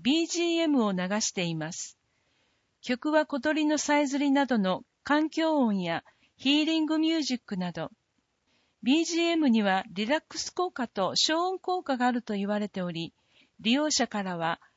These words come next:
クラシックもかけて、小鳥の声はとても良いなど、様々な声をもらっています。図書館にビージーエムが流れていることに、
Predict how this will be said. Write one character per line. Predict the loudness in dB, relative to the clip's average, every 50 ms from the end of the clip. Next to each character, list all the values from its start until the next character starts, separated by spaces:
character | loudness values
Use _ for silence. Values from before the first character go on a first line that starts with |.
| _ _
ク | _ -2 0
ラ | 0 0
シ | 0 -2 -6 -6
ッ | -6
ク | _ -2 -2
も | -2 -2
か | _ -6 -6 -4
け | -4 -8
て、 | _ -6 -8 -8 -8 -8 _ _ _ _ _ _ _ _ _ _ _
小 | -6 -4
鳥 | -2 0 0 2 2
の | 2 2 0
声 | _ 0 0 2 2
は | 0 0 -2
と | -2 -6 -4
て | -2 0 2
も | 2 2
良 | 2 2 2 2
い | 2 2
な | 2 -2
ど、 | -4 -6 -6 -8 -8 _ _ _ _ _ _ _ _ _ _
様 | -12 -6 -2 0 2 2 2
々 | 2 2 0 2 2
な | 0 0 0
声 | _ 0 0 2 2 0
を | 0
も | -2 -4 -4
ら | -4 -6 -6
っ | _
て | _ _ -4 -4
い | -2 -2
ま | -4 -6 -6
す。 | -8 -10 -10 -14 _ _ _ _ _ _ _ _ _ _ _ _ _ _ _ _ _ _ _ _ _
図 | -8 -4
書 | -2 0 -2 -2
館 | _ 0 2 2
に | 4 4 4 2 0 0 0
ビ | 0 0 0 0
ー | -2
ジ | -2 -2 0
ー | 0 2
エ | 0
ム | 2 0 2
が | 2 0
流 | 0 0 0 0 0
れ | -2 -2
て | -2 -2
い | -2 -2
る | -2 -2 -4
こ | -6 -6
と | -6 -6 -4
に、 | -2 -2 -4 -4